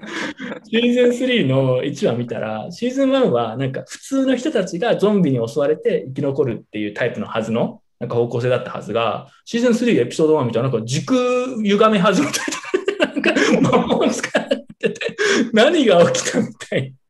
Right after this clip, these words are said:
な。なんか、中世にタイムスリップしたみたいになってて。<laughs> 何をどうしたらこうなったのと思って、まあ、そういうゾンビ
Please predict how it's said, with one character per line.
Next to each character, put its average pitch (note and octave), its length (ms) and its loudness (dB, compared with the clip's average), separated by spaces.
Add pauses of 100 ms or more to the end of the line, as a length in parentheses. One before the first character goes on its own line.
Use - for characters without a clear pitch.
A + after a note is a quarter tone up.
(380)
な。 A3 80 2
な - 80 -2
ん - 20 -8
か、 F3 80 -6 (1040)
中 C#4+ 240 4
世 F#3+ 240 4
に C3 140 2
タ E3 160 4
イ F#3 40 8
ム F#3 80 6
ス F3+ 140 -2
リ F#3 120 2
ッ F3+ 60 -10
プ F#3 60 -2
し - 100 -2
た - 160 0
み - 60 -8
た - 80 0
い - 20 4
に E3+ 60 2
な C#3+ 80 0
っ F3 60 -4
て - 100 -2
て。 - 240 -8 (300)
<laughs> - 840 -4
何 D4+ 400 4
を F3+ 80 6
ど B3+ 220 4
う D4 40 0
し - 100 -8
た D#3+ 100 4
ら C#3 80 2
こ E3+ 120 0
う - 20 2
な E3 100 2
っ E3 80 -8
た C#3 80 -4
の A#2 100 -2
と A#2+ 80 -4
思 A#2 160 -4
っ - 60 -20
て、 - 200 -12
ま C3+ 80 -8
あ、 - 20 -4
そ F3+ 180 0
う F#3 40 4
い F#3+ 160 4
う F3+ 40 2
ゾ F3 160 4
ン F3 80 4
ビ E3 440 0